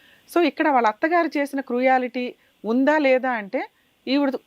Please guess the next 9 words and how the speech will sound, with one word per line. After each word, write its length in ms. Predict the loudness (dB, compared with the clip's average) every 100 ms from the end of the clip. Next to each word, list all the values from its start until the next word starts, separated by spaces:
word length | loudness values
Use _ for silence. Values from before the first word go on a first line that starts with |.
| 0
already 300 | 2 2 2
ఎవిడెన్స్‌తో 460 | 2 0 -4 -4
మాట్లాడుతుంది. 600 | -4 -4 -4 -6 -4 -6
మా 120 | -2 -2
అత్తగారు 360 | -2 -2 0
already 320 | 0 -2 -4 -4
పలానా 320 | 0 0 0
వ్యక్తితో 360 | -4 -6 -6 -4
మాట్లాడేవాళ్ళండి. 760 | -4 -2 -2 0 0 -2 -2